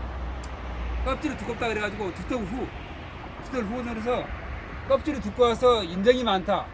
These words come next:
거짓이 없다, 그런 뜻으로도 쓰입니다. 그래서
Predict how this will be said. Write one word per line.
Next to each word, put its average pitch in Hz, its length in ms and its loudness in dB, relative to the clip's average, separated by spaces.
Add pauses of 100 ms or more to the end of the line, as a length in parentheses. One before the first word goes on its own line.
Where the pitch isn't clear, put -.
(500)
거짓이 226 360 6
없다, 175 300 2 (560)
그런 247 180 0
뜻으로도 262 320 0
쓰입니다. 196 420 -2
그래서 220 440 4